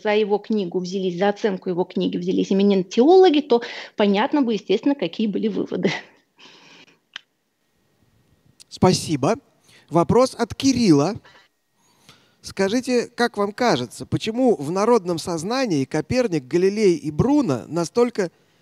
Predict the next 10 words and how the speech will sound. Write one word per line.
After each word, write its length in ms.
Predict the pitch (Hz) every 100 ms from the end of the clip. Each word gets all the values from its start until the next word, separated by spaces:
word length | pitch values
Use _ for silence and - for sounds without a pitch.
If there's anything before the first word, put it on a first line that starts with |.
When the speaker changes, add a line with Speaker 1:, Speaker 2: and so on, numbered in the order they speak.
| _ _
Speaker 2:
смешались 720 | - 208 196 - 220 233 196
до 140 | 151 160
степени 400 | 208 202 175 180
смешения? 600 | - 196 - 170 123 120
И, 20 |
кстати, 580 | - 170 165 160 147 -
действительно, 440 | - 151 190 160 147
это 160 | 143
так, 320 | 147 135 123
я 120 | 127